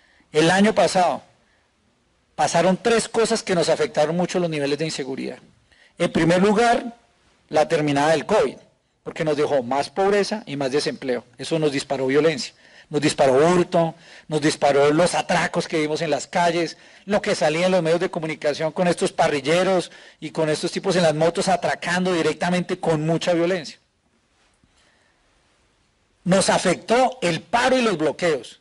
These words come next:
y aquí los que generaron el paro y los bloqueos tienen que asumir esa responsabilidad. El solo año pasado, entre mayo y junio, se nos incrementaron los homicidios en Colombia.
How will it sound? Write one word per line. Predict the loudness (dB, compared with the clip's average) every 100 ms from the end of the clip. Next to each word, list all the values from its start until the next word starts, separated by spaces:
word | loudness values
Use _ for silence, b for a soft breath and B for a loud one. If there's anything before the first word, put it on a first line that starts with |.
| _
y | 0
aquí | 0 0 -2 0
los | 2 2 0
que | -2
generaron | -2 2 2 2
el | 0
paro | 0 0
y | 0
los | 0
bloqueos | -2 -2 -4 -4
tienen | -4 -2 0 0
que | -2
asumir | -2 -4 -2
esa | -2 -2
responsabilidad. | -4 -6 -12 -10 -10 -10 -12 B B B B B
El | -4 -2
solo | 0 2 4
año | 2 0
pasado, | 2 0 2 2
entre | 0 -2 -2
mayo | 2 4 4 2 0
y |
junio, | 0 0 0 -2 -6 -12 b b b b
se | -4
nos | -2 -2
incrementaron | -2 -2 -2 0 2 2 0
los | 2 2 2
homicidios | 0 -2 -2 -4 -2 -4
en | -6
Colombia. | -2 -2 -4 -10